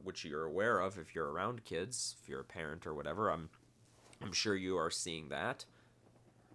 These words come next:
Sometimes, uh, for parents, that's not necessarily a good thing. Uh, all these, all this extra time with your kids at home, and now you gotta find something for them to do or somewhere to go while you go to work,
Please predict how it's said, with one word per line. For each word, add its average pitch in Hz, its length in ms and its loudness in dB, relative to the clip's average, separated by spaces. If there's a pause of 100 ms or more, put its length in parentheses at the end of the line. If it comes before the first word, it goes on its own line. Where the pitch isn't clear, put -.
(260)
Sometimes, 104 640 4
uh, 85 300 4 (160)
for 87 100 0
parents, 98 460 -2
that's - 480 0
not 85 260 2
necessarily 95 640 4
a 117 60 6
good 160 240 2
thing. 76 260 0 (880)
Uh, 82 440 2 (300)
all 90 160 0
these, 80 440 -4 (240)
all 95 100 4
this 92 160 0
extra 95 260 0
time 92 320 4
with 92 140 -4
your 80 80 -2
kids 85 280 0
at 58 120 0
home, 107 440 4
and 71 120 -2
now 78 120 0
you 87 120 2
gotta 80 140 2
find 85 260 0
something 82 260 -4
for 87 120 -10
them 80 180 -4
to 73 60 -4
do 101 280 2
or 85 120 4
somewhere 82 320 -4
to 73 80 -6
go 90 300 4
while 87 180 6
you 82 120 -2
go 85 140 2
to 78 80 2
work, 98 400 2